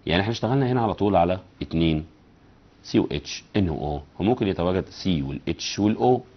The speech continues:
في مركب واحد. اه، بدل ما تعمل جدول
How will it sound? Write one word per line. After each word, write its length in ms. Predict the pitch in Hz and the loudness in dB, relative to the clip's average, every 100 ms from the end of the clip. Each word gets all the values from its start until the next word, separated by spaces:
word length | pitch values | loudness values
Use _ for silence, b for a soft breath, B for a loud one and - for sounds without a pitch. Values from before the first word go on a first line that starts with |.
| - | -4
في 60 | |
مركب 320 | 85 90 92 87 | 0 2 2 0
واحد. 220 | 90 78 | 0 2
اه، 220 | 110 117 b b b b b - | 2 2 b b b b b -10
بدل 220 | 90 135 143 | 4 6 6
ما 80 | |
تعمل 280 | 110 113 95 | 4 2 2
جدول 300 | 82 71 65 | 2 0 -4